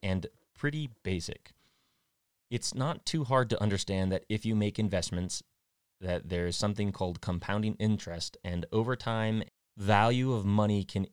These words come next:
increase in assets to build wealth over a long period of time. And the problem with most people that are sitting at these later stages in life is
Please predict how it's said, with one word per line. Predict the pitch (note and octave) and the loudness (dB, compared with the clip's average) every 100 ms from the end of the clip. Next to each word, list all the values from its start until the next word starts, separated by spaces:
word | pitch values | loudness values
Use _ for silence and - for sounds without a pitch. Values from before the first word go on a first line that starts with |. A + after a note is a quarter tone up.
| _ | _
increase | A2+ A#2+ A#2+ - G#2+ G2 - - | 0 2 2 0 0 0 -2 2
in | A2 G#2+ | 2 4
assets | F#2 F2+ - F2 - - - _ | 2 -2 0 -2 -2 -6 -8 _
to | - F#2+ | -6 -6
build | E2+ G2 G2 F2+ | -2 0 0 0
wealth | F2 F2 _ | 0 -2 _
over | G#2 F#2+ F#2+ | 0 2 2
a | F2+ | 2
long | F2+ F#2 F#2 | 2 2 2
period | F2+ F#2 F2 E2+ | 0 -2 0 -2
of | D#2+ | -4
time. | - C2+ G1+ G1+ - _ _ _ _ - | -8 -10 -10 -16 -20 _ _ _ _ 2
And | A2+ A2+ | 4 4
the | |
problem | A2+ G#3 C#4+ G#3 | 4 4 4 4
with | C#3+ | 4
most | C3 C#3+ - | 4 2 2
people | B2+ A2+ G#2 | 0 2 2
that | G2+ | 4
are | G2 F#2 | 4 2
sitting | C#3 B2+ G#2 - _ _ _ _ _ - | 0 0 0 -4 _ _ _ _ _ -6
at | G#2 | -2
these | G#2 F#2 | 0 0
later | F#2+ G#2+ G#2+ | 2 4 2
stages | - G#2+ G2+ F#2 | 0 0 0 0
in | F#2 | 0
life | A2 D#3+ G#2+ G#2 - _ _ _ - | 2 4 4 2 -4 _ _ _ -2
is | G#2+ G#2 G2 F2 | 4 4 4 0